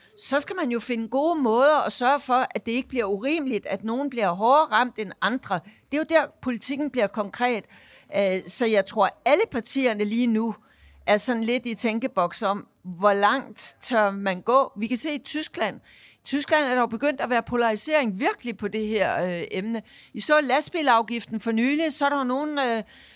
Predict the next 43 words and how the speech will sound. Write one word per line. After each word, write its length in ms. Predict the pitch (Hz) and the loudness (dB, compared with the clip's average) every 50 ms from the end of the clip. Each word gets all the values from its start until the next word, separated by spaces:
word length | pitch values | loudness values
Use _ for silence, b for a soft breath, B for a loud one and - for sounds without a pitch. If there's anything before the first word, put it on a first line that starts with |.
| B _ | B _
vognmænd 440 | 208 220 269 311 311 294 277 240 220 | 2 2 2 4 2 2 0 0 -2
og 60 | 240 | -4
sådan 100 | - 262 | -4 -2
noget, 140 | 269 269 240 | -4 -4 -4
der 60 | 220 | -4
siger, 160 | - 269 233 | -4 -4 -4
"Hov, 420 | 196 170 220 254 302 403 403 b b b b b b b b b | -2 0 2 2 2 2 0 b b b b b b b b b
vi, 280 | - 247 262 247 214 - - - - | -2 -2 -2 -2 -2 -6 -12 -20 -16
vi 120 | - - | -8 -4
har 80 | 240 240 | -2 0
jo 60 | 240 | 0
ligesom 280 | 247 269 285 330 302 262 | 0 -2 -2 -4 -4 -4
forstået, 420 | 277 247 - 285 277 277 269 247 | -6 -2 0 2 4 4 4 4
at, 200 | 226 220 220 - | 2 0 0 -2
øh, 180 | 226 220 214 208 | -2 -2 -2 -2
det 120 | 233 262 262 | -4 -2 0
der 100 | 277 262 | 0 2
med 120 | 240 240 | 2 -2
klima, 320 | - - 240 262 254 269 269 | -2 -2 -2 0 2 2 2
det 120 | 269 262 | 2 2
var 80 | 240 226 | 4 4
ikke 140 | 262 254 | 2 2
noget, 200 | 247 247 311 269 | 2 0 0 4
der 260 | - - - - - 175 | 4 2 2 2 0 -2
rigtig 240 | 262 - - 311 | -2 -2 -4 -10
skulle 200 | 277 - 294 226 | -8 -6 -6 0
gøre 200 | - 220 208 202 | 4 4 4 4
ondt, 160 | 220 254 233 214 | 2 0 0 -2
og 60 | 226 | -4
lige 140 | 220 285 - | -4 -4 -6
pludselig 200 | - 302 302 - | -6 -8 -8 -8
skal 140 | - 302 | -8 -8
vi 60 | 233 233 | -10 -10
betale 440 | - 233 - - 269 262 254 240 | -10 -10 -6 -4 -2 0 0 0
noget, 200 | 226 247 262 269 | 2 2 2 2
vi 60 | 240 262 | 0 -2
ikke 120 | 254 - | -4 -2
har 60 | 247 | 2
været 160 | 208 214 190 | 2 2 4
vant 220 | 196 233 285 277 - | 4 2 0 0 -4
til 120 | - 269 | -4 -4
at 100 | 220 - | -4 -4
betale." 460 | - 208 - 226 220 220 214 180 185 | -4 -8 -6 -4 -4 -2 -2 -4 -6